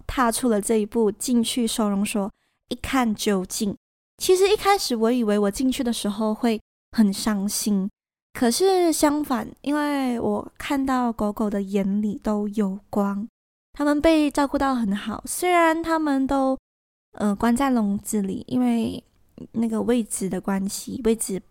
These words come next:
不是那么多，所以它们每一只呢都分开关在笼子里。但你不会跟，就是它们跟你在宠物店看到的狗狗相差很大。我有看过很多宠物店的狗狗无精打采，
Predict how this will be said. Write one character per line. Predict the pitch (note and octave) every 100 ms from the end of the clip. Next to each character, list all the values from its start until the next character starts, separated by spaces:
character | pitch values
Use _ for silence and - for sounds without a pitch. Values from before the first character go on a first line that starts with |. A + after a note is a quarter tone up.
| -
不 | F#3
是 | G#3+ -
那 | F4
么 | E4
多， | C4+ B3+ A#3+ B3 _ _ -
所 | C#4+
以 |
它 | C#4
们 | C4
每 | C4 A3+
一 | A3+
只 | B3 - A#3+
呢 | A3 A3
都 | A3
分 | - A3+ A3
开 | - A3+ G#3+
关 | A3 A3 A3
在 | B3+ A#3+
笼 | A3 G3+ F#3+ F#3
子 | - G#3 G3 G3+
里。 | G3+ _ _ _ _ _ -
但 | G#4+ F#4
你 | B3
不 | G#3+ A3+
会 | - - A4 G4+ E4+ B3 - - _ _ -
跟， | F4+ F4+ F#4+ F#4+
就 | -
是 | G4 G4+
它 | - G4
们 | G#4 D#4 D#4+
跟 | E4 E4 D#4+
你 | A#3
在 | D#4+
宠 | D4+ - G#3 F#3+
物 | - C#4
店 | D4 B3
看 | - C#4
到 | C#4 A#3
的 |
狗 | A3 G3 F#3+
狗 | A3 G3
相 | - A3+
差 | G#3 A3 A3
很 | G#3+ F#3
大。 | - A#3 - _ _ _ _ _ _ _ _ _ _ D4
我 |
有 | C4
看 | F#4+ G4
过 | G4+
很 | D#4+ A3
多 | A3 A3+
宠 | B3 G#3 G#3+
物 |
店 | A#3+ C#4
的 | A#3
狗 | G3+ G3+
狗 | G3+ - -
无 | A3
精 | A3+ C4 B3+
打 | B3 A#3
采， | - B3